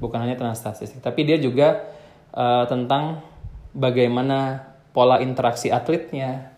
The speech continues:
karakter atletnya, karakter orangnya ya, karakter bermainnya, leadershipnya dan seterusnya.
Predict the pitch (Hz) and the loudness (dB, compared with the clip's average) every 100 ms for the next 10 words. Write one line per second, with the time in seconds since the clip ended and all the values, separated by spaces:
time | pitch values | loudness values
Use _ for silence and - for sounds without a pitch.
0 | _ _ _ _ 120 120 - 127 120 120 | _ _ _ _ 0 0 0 0 0 -2
1 | 151 156 143 123 120 120 - - 127 135 | -2 -4 -4 -4 -4 -8 -14 -2 0 2
2 | 120 127 127 110 113 - - _ - 123 | 2 2 0 -4 -8 -12 -20 _ -6 -4
3 | - 127 131 123 127 156 156 123 117 113 | 0 0 2 0 0 0 -2 -2 -2 -2
4 | 110 143 123 107 - - - | -2 -6 -6 -8 -12 -16 -18